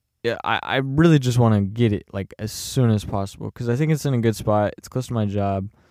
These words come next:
and, um, and, well, yeah. Uh, and, and, uh, and at the same time, I, I think,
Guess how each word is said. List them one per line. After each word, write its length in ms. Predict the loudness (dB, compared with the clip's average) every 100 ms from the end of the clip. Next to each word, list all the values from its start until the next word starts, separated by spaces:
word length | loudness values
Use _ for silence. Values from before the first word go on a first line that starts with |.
| _ _ _ _ _
and, 480 | -2 0 2 0 -4 _ _ _ _ _ _
um, 580 | -6 -4 -4 -6 -8 -12 _ _ _ _ _ _ _ _ _ _ _ _ _ _ _ _ _ _ _ _
and, 280 | -6 -4 -6 _ -6
well, 200 | -6 -6
yeah. 220 | -8 -8 -10 _ _ _ _
Uh, 100 | -18 -18 _ _ _ _ _
and, 200 | -4 -2
and, 140 | -2 -4
uh, 420 | -4 -6 -8 -10 -18 _ -2
and 100 | 0
at 100 | 2
the 80 | 0
same 220 | 0 0
time, 260 | 0 0
I, 260 | 0 -2 -6
I 60 | -10
think, 600 | -6 -8 -8 -14 _